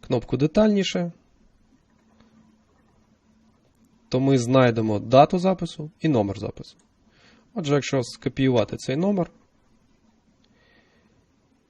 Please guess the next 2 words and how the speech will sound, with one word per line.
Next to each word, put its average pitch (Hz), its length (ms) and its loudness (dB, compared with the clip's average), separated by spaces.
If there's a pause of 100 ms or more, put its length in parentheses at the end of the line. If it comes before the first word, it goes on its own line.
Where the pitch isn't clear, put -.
(1400)
і 143 120 -4
перейти 127 640 2